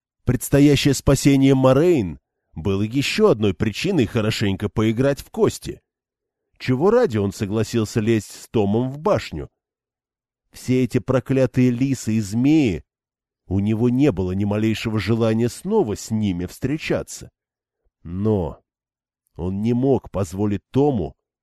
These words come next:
лезть туда в одиночку. Это было необходимо сделать. Какая-то часть Мэтта всегда знала, что придется вернуться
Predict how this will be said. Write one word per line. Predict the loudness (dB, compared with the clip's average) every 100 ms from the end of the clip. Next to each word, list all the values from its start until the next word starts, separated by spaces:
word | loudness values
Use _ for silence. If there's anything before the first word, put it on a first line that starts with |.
| -10
лезть | -2 0 -2 -2
туда | -4 -2
в | -2
одиночку. | -2 0 0 0 -4 -20 _ _ _ _ _ _ _ _
Это | -4 -2 0
было | 2 4
необходимо | 4 2 0 -2 -2 0 -2 -2
сделать. | -4 -2 -2 -6 -16 _ _ _ _ _
Какая-то | -4 2 2 2 0
часть | 0 2 0 -4
Мэтта | -4 -2 -4 -8
всегда | -12 -6 -6 0 2 4 2
знала, | 0 2 2 0
что | -4 -4
придется | 0 0 2 2 0 -2 0
вернуться | 2 2 2 0 -4 -8 -8